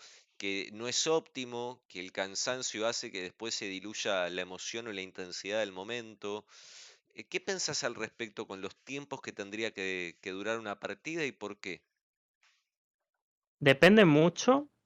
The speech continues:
Speaker 2: del estilo de partida, de los jugadores. Depende muchísimo. Porque literalmente yo puedo jugar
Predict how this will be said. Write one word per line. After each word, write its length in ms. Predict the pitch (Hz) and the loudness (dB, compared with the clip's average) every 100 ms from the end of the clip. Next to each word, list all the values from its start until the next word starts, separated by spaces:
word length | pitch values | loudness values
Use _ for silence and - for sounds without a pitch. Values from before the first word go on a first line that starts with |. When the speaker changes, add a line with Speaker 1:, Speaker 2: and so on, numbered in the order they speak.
| _ _ _ - | _ _ _ -10
Speaker 2:
del 760 | 139 135 135 131 131 127 131 127 | 6 8 10 10 10 10 10 8
estilo 360 | 127 - 170 | 6 6 8
de 80 | 190 | 10
partida, 840 | 147 131 - 156 180 185 185 180 | 10 10 8 6 10 12 12 12
de 100 | 156 | 10
los 160 | 135 127 | 8 6
jugadores. 1400 | - 135 127 117 127 160 175 175 170 175 170 175 - - - _ _ _ _ - | 4 4 8 8 12 12 12 12 12 10 10 8 4 -10 -20 _ _ _ _ 2
Depende 320 | 135 180 214 | 10 12 12
muchísimo. 720 | 170 165 214 - 131 123 - _ _ _ _ _ _ | 12 10 6 6 4 2 -2 _ _ _ _ _ _
Porque 640 | - 151 147 156 151 147 - _ _ _ _ _ _ _ _ _ _ _ _ _ | 6 8 10 10 10 8 2 _ _ _ _ _ _ _ _ _ _ _ _ _
literalmente 640 | - 156 151 185 214 233 214 | 6 8 12 12 12 12 12
yo 160 | 180 | 12
puedo 180 | 202 196 | 12 10
jugar 560 | - 160 139 160 269 | 10 6 12 12 12